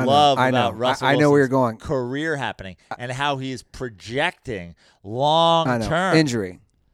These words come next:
Speaker 1: I know. I know. Trust me, it's in the back of my head. Because do you know two, two big-time streaks just ended? No one's talking about that either.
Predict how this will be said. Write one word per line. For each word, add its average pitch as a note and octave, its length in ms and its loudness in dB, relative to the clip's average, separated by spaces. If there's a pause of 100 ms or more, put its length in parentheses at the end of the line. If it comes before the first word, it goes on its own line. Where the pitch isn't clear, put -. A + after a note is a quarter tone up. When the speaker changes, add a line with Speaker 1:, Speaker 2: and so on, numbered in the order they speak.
(540)
Speaker 1:
I B2 160 -6
know. F2 200 -14 (560)
I G#2 120 -10
know. F2 120 -16
Trust - 240 0
me, A#2+ 60 -8
it's A2 80 -12
in C3 40 -8
the B2+ 40 -6
back A#2+ 220 -4
of A2+ 60 -12
my F#2 120 -12
head. D#2 280 -16 (2000)
Because D3+ 300 -2
do B2+ 240 -10
you F3+ 80 2
know F3 160 4
two, G3+ 500 -2 (360)
two G#3 220 -2
big-time D3+ 840 0 (440)
streaks - 360 -2
just C3 220 -6
ended? D3+ 420 -2 (800)
No F3+ 80 0
one's G3+ 140 -2
talking E3 160 4
about C3+ 140 2
that F3 200 4
either. G3 300 -4